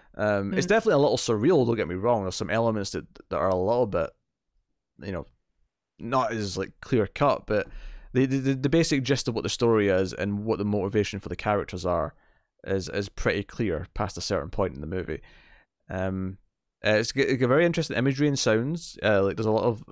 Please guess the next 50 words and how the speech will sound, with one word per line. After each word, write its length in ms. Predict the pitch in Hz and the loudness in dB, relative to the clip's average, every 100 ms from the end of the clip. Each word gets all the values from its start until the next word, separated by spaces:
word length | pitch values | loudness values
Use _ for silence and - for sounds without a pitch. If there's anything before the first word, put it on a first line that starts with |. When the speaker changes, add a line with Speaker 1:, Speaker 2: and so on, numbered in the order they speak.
| _ _ _ - | _ _ _ -16
Speaker 2:
Yeah. 760 | 185 - _ _ _ _ - | -16 -16 _ _ _ _ -4
Speaker 1:
uh, 300 | 101 98 98 - | 0 2 2 0
industrial 640 | 104 110 117 - 120 107 | -2 2 0 0 0 2
sort 180 | - 101 | 2 2
of 60 | 95 | 2
sounding 320 | 107 101 95 | 2 0 0
music. 540 | 98 117 117 123 117 | 2 2 4 4 2
There's 160 | 110 92 | 0 0
a 60 | 92 | 0
lot 240 | 98 92 | 2 2
of, 360 | 92 92 92 - _ _ _ _ _ - | 2 0 -2 -10 _ _ _ _ _ -4
um, 540 | 87 87 87 87 82 - - | -2 0 -2 -4 -6 -10 -8
black 360 | 110 110 - | 0 2 2
and 100 | 101 | 0
white, 220 | 98 104 - | 2 2 2
and 100 | 104 | 0
there's 100 | 107 | 2
the, 120 | 107 | 2
the 140 | 113 | 4
great 360 | 113 127 - - | 4 2 2 -2
thing 140 | 117 | 0
it 80 | 110 | 2
does 160 | 113 101 | 0 2
well, 300 | 107 104 98 | 4 4 2
where 100 | 101 | 0
there's, 100 | 98 | 0
like, 100 | 104 | -2
a 20 | |
P 160 | - 120 | -2 2
O 60 | 104 | 2
V 140 | 104 | 2
shot 240 | - 110 | 0 0
sometimes 400 | - 113 110 113 | 0 -4 0 0
of, 100 | 110 107 | 0 -2
like, 140 | 95 | -6
bl-, 140 | - - - - _ 110 | -10 -16 -20 -20 _ 2
where 160 | 110 | 4
the, 200 | 107 104 | 6 6
the 140 | 101 101 | 4 4
video 300 | 117 113 113 | 4 4 4
is, 140 | 101 | 2
like, 340 | 107 - - - - - - - _ _ _ _ - - | -2 -4 -18 -18 -16 -10 -10 -10 _ _ _ _ -18 -2
like 160 | 127 131 | 0 4
a 60 | |
really 180 | 120 127 | 4 4
bad 280 | 110 107 107 | 6 4 4
V 180 | 110 101 | 2 0
H 160 | - | 2
S 180 | 104 - | 0 0
tape, 340 | - 120 - | 2 2 0